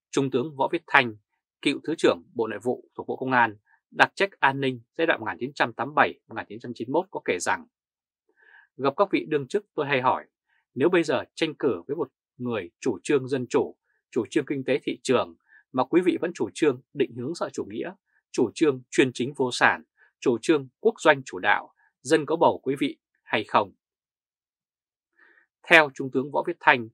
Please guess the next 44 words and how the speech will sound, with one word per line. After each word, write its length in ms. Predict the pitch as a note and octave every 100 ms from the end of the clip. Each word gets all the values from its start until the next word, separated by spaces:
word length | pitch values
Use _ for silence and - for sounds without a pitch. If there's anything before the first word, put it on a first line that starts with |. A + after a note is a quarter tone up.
| _ _ -
các 140 | F#3+
vị 120 | D#3+ D#3
trả 140 | A2+
lời 180 | A2 F#2+
là 80 | F2
"Không, 420 | - - F3+ D3 - _ _ _ -
tôi 120 | D#3+
bảo 320 | D3 F#2+ -
sao 320 | - - C#3+ C3
quý 120 | D3
vị 120 | D#3 D3
biết 180 | G#3 - C3+
lòng 240 | A#2+ A2+
dân 220 | E3 D3+
như 120 | D#3+
vậy 220 | C#3+ C3 - _ _
mà 100 | A2+
vẫn 120 | - F3
cứ 120 | - F3+
cố 160 | F#3 G3
tình 260 | E3+ A2 E2+
nói 160 | G#2 C3+
khác, 240 | - F#3 _ _ _
làm 340 | A2+ A#2+ G#2+ -
khác." 280 | B2 C3+ _ _ _ _ _ _ _ _ _ _ _ _ _ _ _ _
Điều 140 | C#3
đó 200 | C3+ B2+ F3
cho 100 | E3+
thấy 300 | C#3 C3+ F#3+ _
những 180 | D3+ F3+
người 220 | D#3+ G#2+ -
trong 140 | C3+
ban 100 | C3+
lãnh 140 | C#3 D#3+
đạo 180 | C#3
của 120 | - F#2+
Đảng 140 | E2+
Cộng 120 | G2
sản, 340 | - B2+ E2+ - _ _ _
họ 100 | C3
hiểu 260 | C3+ F2
rất 180 | A#2 F3+
rõ 200 | - F3
rằng 260 | D3+ G2+